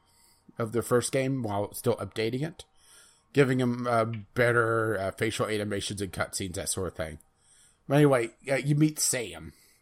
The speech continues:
and that's kind of the one intern that I really remember. And she's, uh, part of this big psychic family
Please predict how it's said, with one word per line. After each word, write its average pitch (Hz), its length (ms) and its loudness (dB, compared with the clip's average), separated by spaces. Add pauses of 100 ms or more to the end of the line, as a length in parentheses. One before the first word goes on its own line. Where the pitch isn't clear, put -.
(640)
and 120 200 0
that's 135 220 0
kind 131 180 0
of 107 120 -6
the 107 100 -4
one 127 240 -2
intern 120 380 -4
that 107 120 -2
I 113 60 2
really 110 440 -2
remember. 117 600 0 (1800)
And 131 180 -4
she's, 156 560 2
uh, 117 280 2
part 135 240 8
of 123 120 6
this 120 200 0
big 123 320 2
psychic 104 420 0
family 117 540 -2